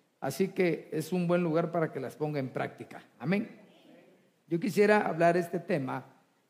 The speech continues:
y es un tema familiar al cual hemos puesto por nombre equilibrio de la responsabilidad paternal. Y como bien sabe, hermano, nosotros cuando hemos enseñado, predicado,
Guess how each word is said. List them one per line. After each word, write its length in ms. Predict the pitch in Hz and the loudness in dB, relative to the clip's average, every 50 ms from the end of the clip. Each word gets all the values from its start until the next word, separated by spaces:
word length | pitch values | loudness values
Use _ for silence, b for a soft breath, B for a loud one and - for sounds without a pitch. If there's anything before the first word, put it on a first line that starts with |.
| _ _ - | _ _ -2
y 80 | 139 | -2
es 160 | 135 123 - 151 | -2 0 -2 -4
un 80 | 151 | -4
tema 280 | 147 - 160 160 165 151 | 0 2 2 4 2 2
familiar 540 | 160 151 143 143 143 139 151 151 156 156 165 | 0 -2 -2 -2 0 0 2 2 2 2 0
al 160 | 170 147 - | -2 -2 -2
cual 160 | - 147 151 | -2 -2 0
hemos 220 | 147 147 143 135 | 0 -2 -6 -8
puesto 360 | - - 143 139 - - 139 - | -6 -6 -6 -4 -4 -6 -6 -6
por 140 | 143 143 | -4 -4
nombre 380 | 143 147 147 147 151 156 156 143 | -4 -2 -4 -2 0 0 2 0
equilibrio 640 | 139 147 - 151 151 165 196 220 208 214 220 214 196 | 0 0 -2 0 2 4 4 4 4 4 2 2 2
de 100 | 180 170 | 2 2
la 140 | 156 147 139 | 2 2 0
responsabilidad 1200 | 139 135 131 - - 139 139 131 - - 131 127 127 127 127 135 151 165 180 175 131 - - - - _ _ _ _ _ _ _ _ _ | 0 -2 -4 -6 -8 -8 -8 -8 -8 -8 -8 -8 -6 -6 -4 -2 0 2 2 0 0 -4 -12 -18 -20 _ _ _ _ _ _ _ _ _
paternal. 600 | - 147 143 - 139 123 120 135 131 113 104 - - _ _ _ _ _ _ _ _ - _ _ _ _ | -2 -2 0 0 -2 -4 -2 -4 -6 -6 -8 -10 -14 _ _ _ _ _ _ _ _ -20 _ _ _ _
Y 80 | - 156 | -4 0
como 220 | - 247 254 247 | 4 6 6 6
bien 260 | 233 247 269 269 262 170 | 6 6 4 4 4 4
sabe, 340 | - 233 262 254 240 269 | 4 4 4 4 4 4
hermano, 380 | 208 185 180 185 190 196 196 180 | 2 4 4 2 2 2 2 0
nosotros 760 | 165 151 139 - - 175 170 - 196 185 170 165 - - - _ _ _ _ _ _ _ _ _ _ _ _ _ _ _ _ _ _ _ _ - | 0 -2 -2 0 -2 -2 0 2 0 0 0 0 -4 -12 -20 _ _ _ _ _ _ _ _ _ _ _ _ _ _ _ _ _ _ _ _ -2
cuando 520 | 160 160 160 151 143 139 139 135 127 - | 0 2 2 4 4 4 4 4 2 0
hemos 280 | - 180 190 190 165 143 175 | 0 0 0 0 0 0 -2
enseñado, 760 | 160 147 139 - 147 135 143 147 156 165 175 175 180 170 - - | -2 -2 -2 -2 -4 -2 0 0 2 2 2 2 0 -2 -4 -2
predicado, 680 | 147 139 131 131 131 131 - 156 160 143 139 139 143 | -2 -2 -2 -2 -4 -4 -2 -2 0 0 -2 -2 -6